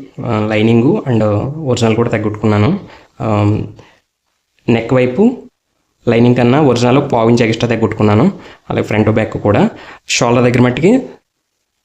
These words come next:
షోల్డర్ దగ్గర సమానంగా తగ్గొట్టేసుకున్నాను, ఎక్స్ట్రా ఏం లేకుండా front to back కూడా. And ఎందుకంటే మనం ఇక్కడ జాయింట్లు వేసినప్పుడు ఎగుడు దిగుడు రాకుండా చూసుకోవాలి, ముందు సమానంగా తగ్గొట్టేసుకోవాలి. అలాగే దీనికి కావాల్సిన పైపింగ్లు మూడు రకాలు అన్నాను కదా, త్రిబుల్ పైపింగ్ అన్నాను కదా, మనకి ఏ అయితే కలర్స్ కావాలో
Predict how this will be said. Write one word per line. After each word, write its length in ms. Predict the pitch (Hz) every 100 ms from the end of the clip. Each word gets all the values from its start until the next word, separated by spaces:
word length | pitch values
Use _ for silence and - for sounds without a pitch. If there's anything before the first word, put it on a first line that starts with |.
| -
షోల్డర్ 300 | - 127 127
దగ్గర 180 | 123 135
సమానంగా 400 | 156 123 120 131
తగ్గొట్టేసుకున్నాను, 600 | 127 113 113 107 110 120
ఎక్స్ట్రా 280 | 110 110 120
ఏం 100 | 110
లేకుండా 320 | 104 104 104
front 200 | - 110
to 60 | 104
back 260 | 104 104 -
కూడా. 200 | 104 135 214 - - - 120
And 140 | 117
ఎందుకంటే 260 | 117 120 131
మనం 140 | 117
ఇక్కడ 140 | 113
జాయింట్లు 340 | 110 110 117 117
వేసినప్పుడు 340 | 113 113 120
ఎగుడు 200 | 127 113
దిగుడు 240 | 117 110 117
రాకుండా 340 | 107 107 107 113
చూసుకోవాలి, 440 | 107 - 104 117
ముందు 220 | 147 113
సమానంగా 420 | - 110 107 104 104
తగ్గొట్టేసుకోవాలి. 680 | 101 101 - 107 101 160 202 - - _ -
అలాగే 400 | 107 107 151 - - - -
దీనికి 200 | 117 117
కావాల్సిన 480 | 113 120 123 123 113
పైపింగ్లు 480 | 113 107 117 113 107
మూడు 280 | 117 113
రకాలు 260 | 117 107 117
అన్నాను 240 | 113 113
కదా, 120 | 110 135
త్రిబుల్ 260 | 127 113 113
పైపింగ్ 240 | 107 110
అన్నాను 220 | 107 104
కదా, 220 | 104 147 208 - - -
మనకి 200 | 113 107
ఏ 80 | 110
అయితే 200 | 110 120
కలర్స్ 300 | 113 110 -
కావాలో 440 | 110 107 123